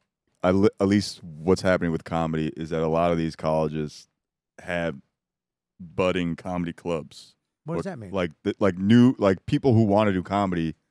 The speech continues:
Speaker 1: like, they start the comedy club, and, or they start, like, a, this is the students who like jokes club. And so they'll, like,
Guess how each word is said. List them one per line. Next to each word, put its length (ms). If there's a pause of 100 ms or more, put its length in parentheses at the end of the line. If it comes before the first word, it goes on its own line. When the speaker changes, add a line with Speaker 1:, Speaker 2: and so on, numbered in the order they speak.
(400)
Speaker 1:
like, 240
they 260
start 340
the 60
comedy 380
club, 380 (500)
and, 180
or 100
they 120
start, 240
like, 200
a, 120 (380)
this 280
is 120
the 260
students 440
who 80
like 260 (160)
jokes 360
club. 360 (420)
And 140
so 120
they'll, 300
like, 280